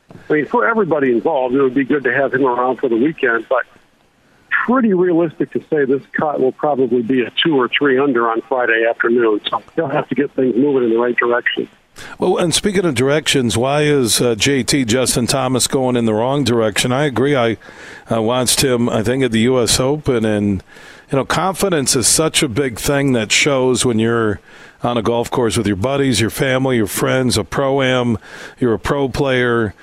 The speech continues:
Speaker 2: Man, the look, uh, the, uh, just the way you walk, the way you talk, the way you swing is such a big part of this game.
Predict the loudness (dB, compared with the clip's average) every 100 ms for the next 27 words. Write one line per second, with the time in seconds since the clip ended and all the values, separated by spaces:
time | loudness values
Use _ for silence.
0 | -20 -20 -8 -2 0 0 0 0 0 -2
1 | -6 -14 -8 -2 -2 -2 -4 -2 0 0
2 | 0 0 0 0 2 2 2 2 0 -2
3 | -2 0 2 2 2 0 0 -2 -2 -2
4 | 0 2 2 2 2 2 0 0 0 -2
5 | -6 -20 -20 -6 -2 0 -2 -2 -2 -4
6 | -2 -2 0 0 0 0 0 0 0 0
7 | 0